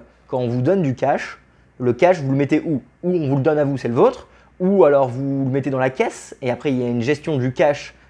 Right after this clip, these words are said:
dans la caisse, parce que, bah, vous le savez, hein, une fois qu'on a trop de cash, on le met dans une enveloppe, qu'on met dans un truc spécifique, et cetera. Si ça se trouve, il n'y a pas de cash parce que c'est trop compliqué, et dans ce cas, les factures vont directement sur votre compte bancaire. Qui a le droit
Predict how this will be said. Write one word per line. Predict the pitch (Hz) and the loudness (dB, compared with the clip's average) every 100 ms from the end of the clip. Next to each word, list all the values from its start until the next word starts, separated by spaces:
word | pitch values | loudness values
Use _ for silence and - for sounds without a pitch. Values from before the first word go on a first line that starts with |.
| _ | _
dans | 120 117 120 147 | -8 -2 2 2
la | 127 | 2
caisse, | 123 226 330 | -2 -4 -4
parce | - | -6
que, | - | -8
bah, | 120 | -6
vous | 117 | -6
le | 110 | 0
savez, | 131 208 | 2 2
hein, | 185 | 2
une | 147 | -2
fois | 135 | -6
qu'on | 127 | -6
a | 120 | -6
trop | - | -6
de | 123 | -4
cash, | 143 143 143 | 0 0 -2
on | 123 | -6
le | |
met | 120 120 | -4 -4
dans | 120 | -4
une | 120 | -6
enveloppe, | 120 127 151 131 | 0 4 4 4
qu'on | 131 | -4
met | 123 | -8
dans | 117 | -8
un | 120 | -10
truc | - 127 | -10 -10
spécifique, | - 123 139 139 | -10 -12 -4 -4
et | 131 | -4
cetera. | - - 127 185 277 - - - - - _ | -8 -4 4 4 4 -6 -20 -20 -20 -20 _
Si | 165 | 0
ça | |
se | 151 | 2
trouve, | 180 | 2
il | 135 | 0
n'y | |
a | |
pas | 117 | 2
de | 139 | 0
cash | - 180 - | 4 2 2
parce | 131 | -4
que | 127 | -4
c'est | 120 | -8
trop | - | -6
compliqué, | 131 131 135 214 277 370 - | -6 -6 -4 -2 -2 -4 -10
et | - | -4
dans | 135 | -2
ce | 135 | 0
cas, | 165 143 | 4 4
les | 127 | 4
factures | 135 131 - 160 | 0 -4 -4 -4
vont | 117 | -2
directement | 120 123 123 123 | -2 -2 -4 -8
sur | 123 135 | -6 -4
votre | 117 - | -4 -4
compte | 127 120 | -2 0
bancaire. | 139 214 240 302 - _ _ _ | 2 2 0 -2 -8 _ _ _
Qui | - 185 202 202 - | -8 0 0 0 -6
a | - | -2
le | 135 | 0
droit | 131 131 156 170 - | 2 4 4 2 -2